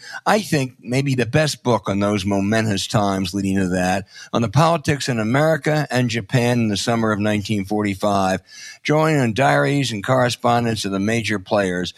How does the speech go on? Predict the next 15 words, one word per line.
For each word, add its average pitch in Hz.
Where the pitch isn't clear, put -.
The -
book 143
is 120
The 107
Road 139
to 120
Surrender, 110
and 104
everybody 113
out 104
there 98
ought 95
to 92
get 82
it. 71